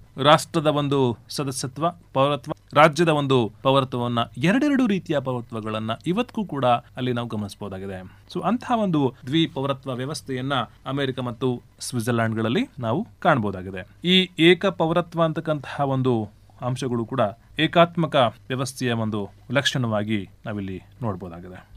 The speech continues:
ಹಾಗೆ ಮುಂದುವರೆದು ನೋಡ್ತಕ್ಕಂತಹ ಮತ್ತೊಂದು ರೀತಿಯ ಅಂಶಗಳು ಅಂತ ಹೇಳಿದ್ರೆ, ಏಕಾತ್ಮಕ ವ್ಯವಸ್ಥೆಯ ಅಂಶಗಳಂದ್ರೆ ಅಥವಾ ಲಕ್ಷಣಗಳಂದ್ರೆ ಅಖಿಲ ಭಾರತೀಯ ಸೇವೆಗಳು. ಅಖಿಲ ಭಾರತೀಯ ಸೇವೆಗಳು ಅಂತ ಹೇಳಿದ್ರೆ ನಮಗೆ ಗೊತ್ತಿರೋ ಹಾಗೆ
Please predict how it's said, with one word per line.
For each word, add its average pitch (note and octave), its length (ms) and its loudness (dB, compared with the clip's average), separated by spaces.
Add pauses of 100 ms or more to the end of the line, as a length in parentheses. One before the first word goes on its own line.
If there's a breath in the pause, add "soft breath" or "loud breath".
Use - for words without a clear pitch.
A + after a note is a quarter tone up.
(240)
ಹಾಗೆ A#3+ 340 6
ಮುಂದುವರೆದು A3+ 440 2
ನೋಡ್ತಕ್ಕಂತಹ F#3 600 -2
ಮತ್ತೊಂದು F3 360 2
ರೀತಿಯ F3 300 0 (500 loud breath)
ಅಂಶಗಳು C#3 380 0
ಅಂತ A2+ 140 -4
ಹೇಳಿದ್ರೆ, A#2 380 -2 (120)
ಏಕಾತ್ಮಕ C3 720 -4 (140 soft breath)
ವ್ಯವಸ್ಥೆಯ B2+ 500 0 (140)
ಅಂಶಗಳಂದ್ರೆ A#2 580 -4
ಅಥವಾ A#2 180 -6
ಲಕ್ಷಣಗಳಂದ್ರೆ A#2 640 -2 (200)
ಅಖಿಲ C4 280 2
ಭಾರತೀಯ D3+ 540 0 (260)
ಸೇವೆಗಳು. F#2+ 720 -4 (220)
ಅಖಿಲ C4+ 280 6
ಭಾರತೀಯ G3+ 500 2
ಸೇವೆಗಳು C#3+ 420 -2
ಅಂತ A#2+ 180 -8
ಹೇಳಿದ್ರೆ A#2 480 -2 (100)
ನಮಗೆ C#3+ 160 0
ಗೊತ್ತಿರೋ C3 300 -2
ಹಾಗೆ A#2 400 0